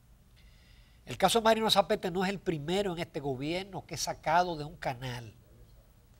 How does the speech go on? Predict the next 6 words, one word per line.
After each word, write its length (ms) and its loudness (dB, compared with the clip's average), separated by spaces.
Presión 480 6
oficial, 680 4
temor 460 4
de 120 6
los 180 2
dueños, 720 0